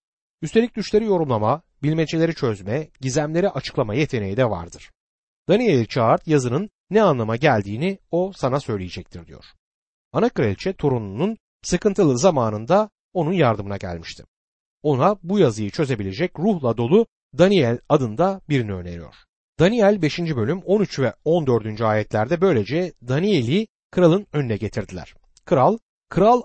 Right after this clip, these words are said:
atamın Yahuda'dan getirttiği Yahuda sürgünlerinden Daniel sen misin?" diye sordu. "Sende ilahların ruhu bulunduğunu, kavrayış, sağduyu ve olağanüstü bilgelikle donanmış olduğunu duydum." Şimdi Daniel içeri girmişti.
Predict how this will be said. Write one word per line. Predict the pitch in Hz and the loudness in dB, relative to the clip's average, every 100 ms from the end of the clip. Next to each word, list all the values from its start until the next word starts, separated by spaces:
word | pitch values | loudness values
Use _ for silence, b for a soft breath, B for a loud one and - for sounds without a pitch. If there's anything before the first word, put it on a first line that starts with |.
| - | -4
atamın | 151 160 180 226 | 0 0 0 -4
Yahuda'dan | 131 156 240 208 139 120 | 2 4 6 4 2 0
getirttiği | 117 113 - - 107 202 196 | -4 -4 -8 -6 -2 -2 -2
Yahuda | 143 175 208 - | -2 0 0 0
sürgünlerinden | 143 127 123 120 113 139 185 | -2 -8 -4 -2 0 0 0
Daniel | 147 170 202 208 | 0 2 2 2
sen | - 180 | 4 2
misin?" | 120 104 107 | 2 -6 -6
diye | 98 92 | -6 -8
sordu. | - 95 82 - _ _ _ | -8 -12 -14 -20 _ _ _
"Sende | - 170 220 | 0 2 2
ilahların | 247 220 190 196 220 | 2 4 4 2 2
ruhu | 180 180 202 | 0 0 0
bulunduğunu, | 143 120 107 101 95 175 - | -2 -4 -4 -6 -4 -4 -4
kavrayış, | 147 139 156 208 - | 0 2 4 2 -2
sağduyu | - 185 170 135 190 | 0 2 2 -2 -2
ve | 190 | -2
olağanüstü | 135 127 190 226 - 175 | 0 2 4 2 -4 -4
bilgelikle | 170 160 151 - 196 196 | -2 0 -2 0 -2 0
donanmış | 143 156 165 123 - | 0 0 0 -4 -6
olduğunu | - 156 107 117 127 | 0 0 0 -4 -4
duydum." | 101 - _ _ _ _ _ _ _ - | -6 -10 _ _ _ _ _ _ _ -14
Şimdi | 247 233 | -6 0
Daniel | 247 226 214 240 - | 2 4 4 2 -6
içeri | 165 156 113 | 0 0 0
girmişti. | 98 85 82 - | -4 -8 -16 -18